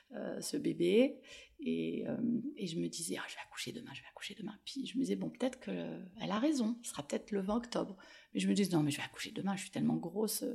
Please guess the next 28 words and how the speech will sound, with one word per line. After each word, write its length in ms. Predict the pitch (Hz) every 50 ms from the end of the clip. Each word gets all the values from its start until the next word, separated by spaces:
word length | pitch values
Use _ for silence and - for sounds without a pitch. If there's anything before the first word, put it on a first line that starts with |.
| 240 - - - - - - -
ça 180 | - - - -
va, 200 | - 151 - - 269 -
ça 140 | - - 175
va 100 | 175 170
arriver 200 | 175 190 175 175
plus 160 | 185 - 175
vite 160 | 165 190 190
que 100 | - 165
prévu, 380 | 147 - - 147 147 151 208 202
sûrement. » 480 | - - - 175 190 202 185 170 - - - - - - - - - - - _
Et 80 | - 170
puis 200 | - - - 180
mon 100 | 160 151
mari 240 | 147 151 151 170 190
aussi, 260 | 190 180 - - -
il 40 | -
me 20 | -
disait, « 140 | - - -
Oh 80 | -
là 240 | - - - - -
là, 160 | - - -
mais 180 | - - - - -
là, 280 | - - - - - -
tu 80 | - -
vas 80 | -
accoucher 320 | - - - - - - -
sûrement, 340 | - - - - - - -
là, 200 | - 135 -